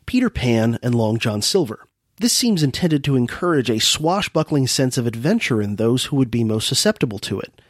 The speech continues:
namely youngsters. Experiencing such youthful adventures in the context of the Empire exhibition might forever link the two concepts, the Empire and adventure, in the minds of the impressionable.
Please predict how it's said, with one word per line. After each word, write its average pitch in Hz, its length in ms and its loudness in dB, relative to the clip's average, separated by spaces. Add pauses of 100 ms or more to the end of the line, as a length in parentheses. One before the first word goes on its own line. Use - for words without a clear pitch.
(180)
namely 131 320 4
youngsters. - 680 0 (500)
Experiencing 190 800 0
such 135 240 0
youthful 180 400 0
adventures 135 600 -2 (240)
in 175 120 2
the 160 80 2
context 202 640 0
of 120 80 0
the 131 160 -4
Empire 147 420 2
exhibition 135 720 -2 (300)
might 185 240 0
forever 196 420 2
link 123 280 2
the - 80 -2
two - 180 -2
concepts, - 720 -2 (220)
the 117 120 2
Empire 123 360 2
and 101 100 -2
adventure, 135 560 -2 (160)
in 240 200 2
the 208 80 2
minds 107 420 0
of 104 80 -6
the 120 100 2
impressionable. 120 720 -2